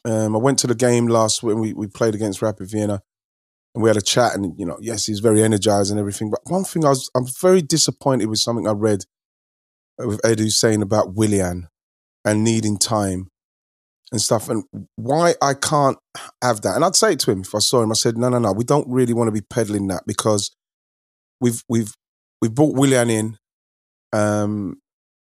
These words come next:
to hit the ground running." And when he came in, I read what you said about a player that we need immediate impact from. You know, now we've signed Willian for three years, which was very dubious to a lot of people.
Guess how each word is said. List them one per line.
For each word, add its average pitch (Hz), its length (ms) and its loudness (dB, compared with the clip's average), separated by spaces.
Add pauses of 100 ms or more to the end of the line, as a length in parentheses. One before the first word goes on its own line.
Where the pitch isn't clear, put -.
(340)
to 127 100 0
hit 120 200 0
the 104 80 -2
ground 104 360 2
running." 92 320 -4 (300)
And 107 140 -2
when 135 120 4
he 139 80 4
came 123 340 2
in, 101 260 -2 (640)
I 123 140 4
read 120 420 2 (240)
what 95 160 -4
you 113 180 2
said 95 420 0 (380)
about 104 400 2
a - 40 -10
player 113 520 2
that 107 120 -2
we 107 100 -4
need 107 360 -4 (600)
immediate 113 500 0
impact 104 440 -6
from. 87 340 -8 (1200)
You 110 60 -4
know, 110 120 2
now 113 380 2
we've 120 140 -2
signed 143 280 2
Willian 131 240 2
for - 120 -10
three 131 340 0
years, 101 600 0
which - 240 -2
was 107 260 0
very 117 280 2
dubious 107 400 0
to - 100 -2
a 104 40 2
lot 107 160 2
of 95 140 -6
people. 95 420 -4